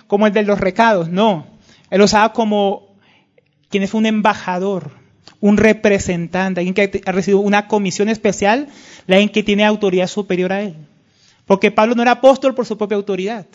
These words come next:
como vamos a ver más adelante. Hernández Díaz López dice acerca de esto, de que es un apóstol, el apóstol Pablo. Alguien enviado con una comisión. Esa palabra ya tenía una connotación exacta, significativa,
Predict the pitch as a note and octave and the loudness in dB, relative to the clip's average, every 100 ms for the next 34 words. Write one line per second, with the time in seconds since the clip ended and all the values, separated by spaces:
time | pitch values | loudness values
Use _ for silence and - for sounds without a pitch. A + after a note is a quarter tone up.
0 | - F#3 E3+ E3+ F3 E3+ D#3+ D#3+ D3+ E3+ | -12 -8 -6 -8 -8 -8 -10 -10 -12 -12
1 | D#3 F3 A#3+ G#3 C#3 A2 _ - - - | -8 -2 -2 -2 -6 -12 _ -20 -8 0
2 | G#3 A3 A#3+ C4 B3 A#3 A#3 B3+ C4 A3+ | 4 4 6 6 4 4 6 4 4 0
3 | A3+ A#3 A#3 A#3 A3 A#3 A#3 A3 G3+ F#3+ | 0 -2 -4 -2 0 0 -2 -6 -4 -4
4 | F#3+ G3+ G3+ G#3+ - G3+ F#3 F#3 E3+ G3 | -4 -4 -2 -4 -4 -4 -4 -4 -6 -6
5 | B3 A#3+ D#3 B2 - - - - - G#3 | -4 -4 -4 -10 -18 -20 -20 -20 -4 0
6 | A3+ C4 C4+ - G#3+ G3+ G#3+ A3+ B3+ C4 | 2 0 -2 -4 -4 0 2 4 2 -2
7 | - _ - F#3 F#3 G#3 G#3 G#3 G3 F3 | -12 _ -6 -2 0 0 -2 -2 -2 -2
8 | - F3 D#3 B2+ A#2 _ _ - - F#3 | -4 -4 -4 -10 -20 _ _ -8 -2 2
9 | A3+ A3+ G#3+ A3 A3 A3 G#3+ G#3+ A3 A3 | 2 2 2 4 2 2 0 0 2 0
10 | G#3+ G#3+ G#3 G3+ - G3+ G#3+ G3+ - G#3+ | 0 0 0 -2 -2 -2 -2 -4 0 0
11 | G#3+ - C3 C3+ _ - _ - G#3 F#3+ | 0 0 -2 -2 _ -20 _ -6 -4 0
12 | G3+ G3+ G3+ F#3+ A3 A#3+ C#4 | 0 2 2 2 4 4 4